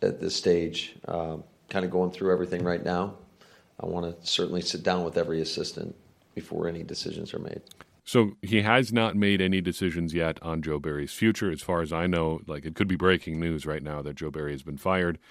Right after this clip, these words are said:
Speaker 2: Uh, but we did learn on Monday that Barry's contract has not expired. So if the Packers do need to make a call here, it's because they actively want him out of the building. There's no just going to be a mutual parting of ways just because his contract is up.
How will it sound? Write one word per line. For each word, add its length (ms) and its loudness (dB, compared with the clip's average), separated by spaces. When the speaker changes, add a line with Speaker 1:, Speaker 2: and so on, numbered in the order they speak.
Speaker 2:
Uh, 280 4
but 520 2
we 180 4
did 280 6
learn 320 6
on 160 4
Monday 300 4
that 180 0
Barry's 240 0
contract 480 -2
has 240 -6
not 320 2
expired. 640 2
So 540 6
if 380 6
the 160 -2
Packers 480 2
do 160 6
need 180 6
to 80 0
make 220 0
a 20 -16
call 320 4
here, 220 0
it's 100 -2
because 300 -2
they 160 -2
actively 500 -2
want 260 0
him 120 -4
out 140 -2
of 40 -12
the 60 -8
building. 340 2
There's 200 -4
no 140 4
just 220 -6
going 160 -2
to 60 -6
be 160 0
a 60 0
mutual 440 -2
parting 340 -2
of 140 -6
ways 480 0
just 220 -8
because 260 -6
his 140 -8
contract 580 -4
is 120 -8
up. 200 -6